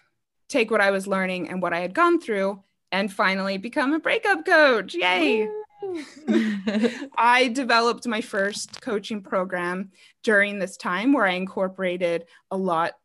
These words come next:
Speaker 1: of these things into it. And that was also when I decided that I would eventually do the Beautiful You Coaching Academy. I was still overseas, though, at that point.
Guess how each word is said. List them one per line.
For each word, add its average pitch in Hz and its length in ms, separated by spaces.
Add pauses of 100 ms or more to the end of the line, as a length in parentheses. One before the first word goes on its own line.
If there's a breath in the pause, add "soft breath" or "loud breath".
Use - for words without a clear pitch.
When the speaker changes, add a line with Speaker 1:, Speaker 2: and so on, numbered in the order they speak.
Speaker 1:
of 180 220
these 160 260
things 165 480
into 247 420
it. 269 320 (500 soft breath)
And 185 460
that 175 180
was 196 140
also 190 260
when 185 140
I 180 100
decided 185 480
that 170 240
I 175 140
would 165 480 (340)
eventually 196 540
do 247 500
the 202 140
Beautiful 202 480
You 190 500 (960)
Coaching 202 480
Academy. 208 540 (1500 soft breath)
I 214 580 (680)
was 240 240
still 240 240
overseas, 214 720
though, 196 240
at 156 140
that 185 180
point. 202 420